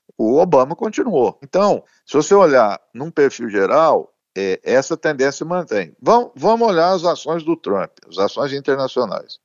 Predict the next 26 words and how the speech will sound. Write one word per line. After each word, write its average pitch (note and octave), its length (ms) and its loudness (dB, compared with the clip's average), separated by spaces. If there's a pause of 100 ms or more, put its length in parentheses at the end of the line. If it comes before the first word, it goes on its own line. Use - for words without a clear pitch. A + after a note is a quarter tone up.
(140)
Ele F3+ 160 2
fez A#2+ 540 0 (100)
a - 140 -2
paz G3+ 380 2
com G#3 100 -4
a G3 40 -2
Coreia F#3+ 320 2
do E3+ 140 -6
Norte. F2+ 460 -10 (180)
Até G#3 280 0
aquele G3 300 2
momento, A2 580 0 (260)
a - 60 -12
Coreia D3 320 6
do D#3 100 -4
Norte D#3 420 2
constantemente F3+ 960 -2
aparecia D3+ 760 0
no C3 180 -4
noticiário A#2 500 2
internacional, B2 1000 2
problema A#2+ 520 -4
com - 100 -12
os B2 60 -8
Estados A#2+ 260 -2
Unidos, C#3 320 -10